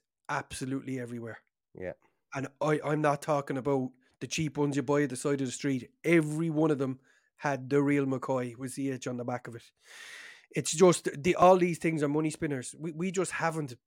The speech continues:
Speaker 1: like, the, the first thing I saw us do to compete along those levels is John Carew and John Duran speaking
Speaker 2: Mm.
Speaker 1: Spanish.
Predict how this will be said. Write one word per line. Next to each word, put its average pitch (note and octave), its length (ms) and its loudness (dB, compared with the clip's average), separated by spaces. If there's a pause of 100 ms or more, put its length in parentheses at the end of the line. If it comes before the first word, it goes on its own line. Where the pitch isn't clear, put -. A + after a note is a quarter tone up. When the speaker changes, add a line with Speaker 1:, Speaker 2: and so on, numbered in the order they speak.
(240)
Speaker 1:
like, D3 360 -8
the, C#3+ 100 -6 (160)
the D3+ 80 -10
first G#3 360 0
thing E3+ 160 0
I D#3 80 4
saw D#3 300 2
us C#3 120 -2
do D3 280 -2
to B2+ 100 -12
compete C#3 380 -8
along C#3 220 -6
those C3 180 -4
levels C3 400 -6 (580)
is C#3 120 -6
John D3+ 360 0
Carew C#3+ 420 -2
and B2+ 120 -8
John C#3 220 -2
Duran C3+ 420 -4 (160)
speaking C#3 380 -8
Speaker 2:
Mm. B2 40 -12
Speaker 1:
Spanish. C#3 520 -6